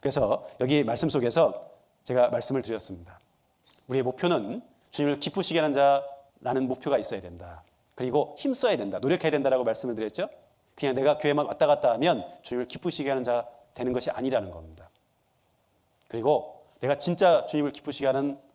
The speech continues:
모습으로 살겠다라고 결심을 하면 이 세상 것은 하찮은 것이라는 겁니다. 거하든지 떠나든지 사도 바울이 이렇게 생각했던 것처럼 하찮은 것이 될 수 있다라는 겁니다.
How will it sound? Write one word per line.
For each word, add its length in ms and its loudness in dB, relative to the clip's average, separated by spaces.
모습으로 280 -2
살겠다라고 500 0
결심을 360 -6
하면 280 -2
이 200 0
세상 260 -4
것은 360 -4
하찮은 400 -6
것이라는 360 -10
겁니다. 320 -20
거하든지 460 2
떠나든지 680 -2
사도 220 -4
바울이 220 2
이렇게 220 -4
생각했던 460 -6
것처럼 340 -6
하찮은 360 -6
것이 540 -4
될 140 -14
수 120 -8
있다라는 380 -10
겁니다. 360 -20